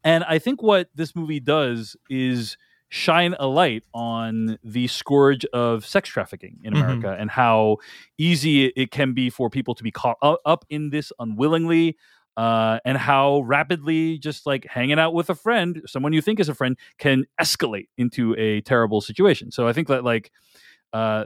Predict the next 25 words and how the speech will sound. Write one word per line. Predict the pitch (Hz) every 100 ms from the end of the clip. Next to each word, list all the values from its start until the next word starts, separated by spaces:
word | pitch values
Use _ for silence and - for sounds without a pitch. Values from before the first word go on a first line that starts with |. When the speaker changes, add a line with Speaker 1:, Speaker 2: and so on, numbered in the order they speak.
| 113
Speaker 1:
that | 151
is | 165 127
what | 143 139
is | 117
great | 104 131 120
about | 110 107
the |
movie, | 110 117 110 110
and | 104
I | 104
think | 113 107
anything | 113 110 117
that | 107 -
brings | 113
attention | 101 - 135 - 123
to |
this | 117 117 -
in, | 110 107 110
in |
a | 110
way | 104
that's | 107 104
grounded | - 117 113 120 117
and | 104
interesting, | 113 - 117 - 104 101